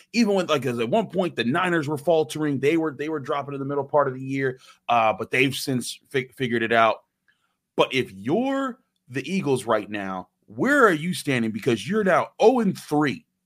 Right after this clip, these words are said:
for in, in your last three games since December. This is not the right time to be falling apart and losing, and losing c-, crucial games if, if you're, if you're the Eagles right now, because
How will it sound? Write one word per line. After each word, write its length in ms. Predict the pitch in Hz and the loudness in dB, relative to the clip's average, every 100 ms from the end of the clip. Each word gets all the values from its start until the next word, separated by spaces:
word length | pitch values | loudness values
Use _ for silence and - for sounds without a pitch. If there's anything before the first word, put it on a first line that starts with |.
| _ _ _ - | _ _ _ -20
for 120 | - 101 | -4 2
in, 180 | 127 | 2
in 200 | 120 120 | 2 0
your 100 | 117 | 2
last 320 | 117 113 107 - | 2 -2 -2 -6
three 180 | 117 | -8
games 460 | 107 110 107 104 - _ _ | -4 -4 -4 -6 -10 _ _
since 260 | - 160 135 | -8 -8 -8
December. 560 | 123 - 127 120 123 - - | -12 -6 -2 0 -2 -4 -2
This 280 | 127 277 | 2 2
is 160 | 339 262 | 0 0
not 300 | 214 254 - | 4 2 2
the 100 | 202 | -2
right 340 | 143 196 165 - | 2 2 2 -4
time 500 | - 160 143 120 110 | -2 0 2 0 -2
to 140 | 131 | -6
be 360 | 120 127 120 98 _ _ | -4 -4 -4 -6 _ _
falling 380 | - 160 139 123 | 2 4 4 2
apart 460 | 117 - 127 110 - _ _ | -2 2 4 2 -4 _ _
and 220 | 131 123 | 0 2
losing, 340 | 131 123 120 117 | 2 0 -4 -4
and 180 | 117 113 | -4 -2
losing 300 | 127 117 113 | -2 -4 -6
c-, 140 | - | -8
crucial 420 | 131 143 131 123 | -10 -4 -4 -4
games 500 | 101 120 117 107 98 - _ _ | -4 -2 -2 -6 -12 -18 _ _
if, 140 | 113 95 | -10 -6
if 160 | 117 113 | -6 -4
you're, 120 | 113 - | -6 -4
if 140 | 110 | -4
you're 100 | 110 | -6
the 180 | 101 107 | -6 -4
Eagles 320 | 117 110 98 | -4 -4 -2
right 200 | 110 107 | -4 -2
now, 200 | 110 104 | -4 -6
because 580 | 101 98 120 113 101 | -8 -4 0 0 -2